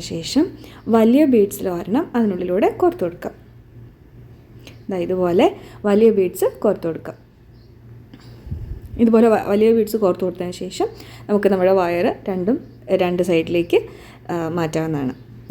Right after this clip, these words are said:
ഇതുപോലെ രണ്ട് സൈഡിലേക്ക് മാറ്റി കൊടുക്കണം. ഇനി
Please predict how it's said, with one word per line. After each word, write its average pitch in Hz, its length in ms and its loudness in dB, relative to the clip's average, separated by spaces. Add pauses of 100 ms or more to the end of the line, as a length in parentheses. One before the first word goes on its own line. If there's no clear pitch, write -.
ഇതുപോലെ 180 360 0 (160)
രണ്ട് 208 240 4
സൈഡിലേക്ക് 175 460 -2 (140)
മാറ്റി 214 240 2
കൊടുക്കണം. 160 300 -6 (3500)
ഇനി 269 180 6